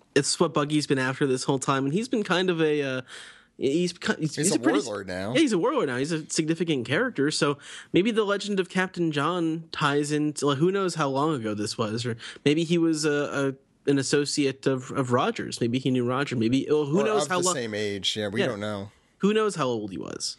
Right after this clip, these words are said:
Speaker 1: That's
Speaker 2: Yeah,
Speaker 1: the
Speaker 2: he
Speaker 1: thing.
Speaker 2: could, he could be from the beginning of the Void Century or something.
Speaker 1: Yeah.
Speaker 2: Um, <laughs> who the hell knows? Uh,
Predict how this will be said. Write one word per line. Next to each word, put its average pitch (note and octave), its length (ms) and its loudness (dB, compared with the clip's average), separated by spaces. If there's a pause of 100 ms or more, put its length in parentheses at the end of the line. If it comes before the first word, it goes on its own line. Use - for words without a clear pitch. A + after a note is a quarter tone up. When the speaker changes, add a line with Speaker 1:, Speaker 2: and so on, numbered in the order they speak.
(520)
Speaker 1:
That's D#3 140 2
Speaker 2:
Yeah, F#3+ 80 4
Speaker 1:
the A#2+ 40 0
Speaker 2:
he D3 60 -2
Speaker 1:
thing. E3 80 -4
Speaker 2:
could, B2 180 -4
he A#2+ 120 -8
could C3+ 200 -2
be B2+ 160 0
from B2+ 280 -2
the B2 280 0
beginning B2+ 300 -2
of B2 60 -2
the A#2+ 40 -6
Void B2+ 240 -2
Century A#2+ 460 -4
or F#2+ 60 -6
something. F#2+ 340 -8 (360)
Speaker 1:
Yeah. B2+ 360 0
Speaker 2:
Um, B2+ 120 -4 (240)
<laughs> - 240 -16
who F3 140 0
the D3+ 120 0
hell C3+ 180 -2
knows? G#2 260 -4 (320)
Uh, C3+ 440 2